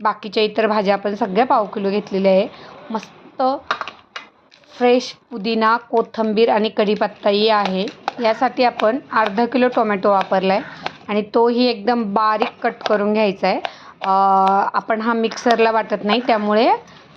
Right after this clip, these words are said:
चाकून याला बारीक कटिंग करायचे आहे, कारण मग तो व्यवस्थित मॅश होतो फोडणी करताना. तर आता माझी सगळी तयारी झालेली आहे आणि आता आपण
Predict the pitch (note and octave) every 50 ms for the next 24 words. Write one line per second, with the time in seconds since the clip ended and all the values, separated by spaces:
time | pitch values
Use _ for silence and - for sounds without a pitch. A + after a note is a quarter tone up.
0 | - - - - - - - C4 A3 G#3 - - A#3 A3 A3 A3+ A3+ A#3+ A3+ G3
1 | G#3+ A3 G#3 G#3+ G#3+ A#3+ - - A#3 G3 - G#3+ F#3+ G3 G3 G3+ F#3+ F#3+ F#3 -
2 | G3+ F#3+ F#3+ F#3+ G3+ G#3+ B3+ - - - - - - - - - G#3 G3+ G3+ G3+
3 | G#3 G#3 G#3+ G#3+ G#3+ - - A#3+ A3+ A#3 A#3 A3 A#3 A3+ A#3 - C4 B3 B3+ B3+
4 | A#3+ A3+ A3 A3 - - G#3 F#3 - - F#3+ G3+ C#4+ - - - - A#3 G#3+ F#3+
5 | G3 G3 F#3+ G3 F#3 F3+ - G#3+ F3+ F#3 G#3 B3+ F4 - - - - - - -
6 | - - - - - - - - - - - - - - - - - _ - -
7 | - - - G#3+ G3 G#3 G#3 G#3+ G#3+ A3 G#3+ G#3+ G3 F#3+ G#3+ A3+ B3+ - - -
8 | - - - B3+ B3+ F#3+ F3+ F#3 B3 C#4 - - C#4 B3 A#3+ A#3 A#3 A#3 C4 C4+
9 | C4 B3+ A3 G#3 G3+ G3+ G3+ G#3 G3+ G3+ A3 - - - - - - - F#3+ F#3+
10 | G3+ G3+ G3+ - G3+ - - G#3 G#3 G#3+ B3+